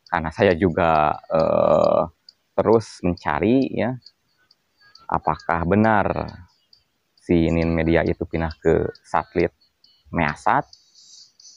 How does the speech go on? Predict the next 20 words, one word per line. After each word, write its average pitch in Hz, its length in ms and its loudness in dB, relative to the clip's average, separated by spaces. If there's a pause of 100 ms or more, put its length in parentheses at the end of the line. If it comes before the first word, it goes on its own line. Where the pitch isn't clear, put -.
(240)
dan 80 160 -6
katanya 82 400 0
ini 82 400 0
frekuensinya, 92 800 0 (880)
dan 85 160 0
barusan 82 480 0
kita 80 240 -4
sama-sama 80 1040 -2 (560)
tracking, 185 640 2 (360)
dan 80 160 -2
langsung 82 320 -2
di-scan, 139 560 -4
dan 87 160 0
hasilnya 85 720 2 (1300)
seperti - 720 0
barusan 90 500 0
yang 95 300 0
sudah 85 320 0
saya - 180 -2
sebutkan, 78 640 -2